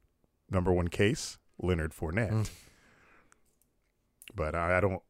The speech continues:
Speaker 1: I don't go after people's lives and shit like that. And it ain't never that serious. <laughs>
Speaker 2: Trying to remember
Speaker 1: It's
Speaker 2: if
Speaker 1: not
Speaker 2: I
Speaker 1: the,
Speaker 2: have.
Speaker 1: not the type of person I'm is. Um, but yeah, I was like, "Okay, this happens all the time."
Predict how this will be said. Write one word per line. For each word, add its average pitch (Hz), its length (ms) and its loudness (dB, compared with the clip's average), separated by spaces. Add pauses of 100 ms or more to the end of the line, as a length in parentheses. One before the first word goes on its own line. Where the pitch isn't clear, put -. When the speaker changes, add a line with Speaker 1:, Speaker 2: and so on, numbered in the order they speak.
(240)
Speaker 1:
I 101 60 -6
don't 90 160 -2
go 90 160 2
after 85 240 2
people's 85 400 -4
lives 78 400 -6
and - 100 -14
shit - 160 -10
like 85 140 -12
that. 87 200 -6
And 82 140 -8
it 98 160 0
ain't 113 240 4
never 117 380 8
that 110 260 6
serious. 87 920 4
<laughs> - 1040 -2
Speaker 2:
Trying - 160 -4
to 82 60 -4
remember 82 300 -2
Speaker 1:
It's 95 80 -4
Speaker 2:
if 87 40 0
Speaker 1:
not 82 40 -2
Speaker 2:
I 82 40 -2
Speaker 1:
the, 87 140 -4
Speaker 2:
have. 85 120 -14 (720)
Speaker 1:
not 87 140 -2
the 87 80 0
type 87 200 2
of 76 80 -4
person 92 340 0
I'm 87 160 0
is. 80 480 -2 (1300)
Um, 80 440 -4
but 80 260 0 (240)
yeah, 82 140 0
I 80 80 0
was 82 120 -4
like, 78 380 -4 (640)
"Okay, 85 280 2
this 101 160 0
happens 92 220 0
all 85 100 0
the 80 80 -6
time." 78 440 -6